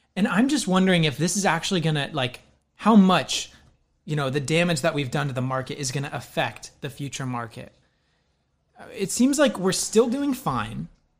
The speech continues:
right? And I, I, I, I can imagine that we continue going in this direction, but I'm just wondering, 'cause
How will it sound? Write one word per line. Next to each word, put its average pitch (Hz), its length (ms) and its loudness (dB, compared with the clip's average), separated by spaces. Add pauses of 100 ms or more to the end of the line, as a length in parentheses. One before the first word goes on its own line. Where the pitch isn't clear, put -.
(120)
right? 135 360 -2 (540)
And 151 360 0
I, 160 120 0
I, 165 300 -4
I, 165 260 2
I 170 80 0
can 170 140 0
imagine 208 460 2
that 143 140 0
we 143 80 -4
continue 220 480 2
going 143 260 -2
in 127 60 -6
this 123 160 -8
direction, 127 340 -6
but 127 100 -8
I'm 156 100 -2
just 160 180 -6
wondering, 175 340 0
'cause 147 160 -8